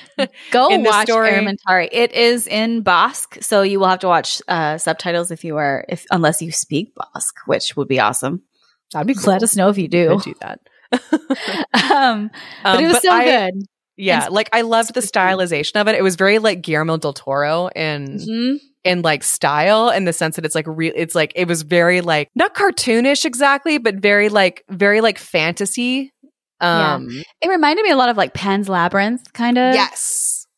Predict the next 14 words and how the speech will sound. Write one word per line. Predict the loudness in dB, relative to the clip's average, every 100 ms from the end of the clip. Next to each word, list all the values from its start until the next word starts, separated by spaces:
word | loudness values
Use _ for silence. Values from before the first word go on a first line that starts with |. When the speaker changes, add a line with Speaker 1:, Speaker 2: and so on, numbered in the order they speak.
| _ _ _ -10
Speaker 1:
Yeah. | -8 -8 -10 _ -10
Speaker 2:
Yeah. | -4 -2 -4
Speaker 1:
I | -10
wonder, | -10 -10 -12 _ _ _ _ _ _ -20
probably, | -18 -18 -20 _
it's | -12
probably | -4 -2
not |
Speaker 2:
Except, | 0 2
Speaker 1:
the |
Speaker 2:
like, | 2
Speaker 1:
same | 0
director. | -10 -12 -12 -10 -2
Speaker 2:
funnier. | 0 0 0 2 0 -2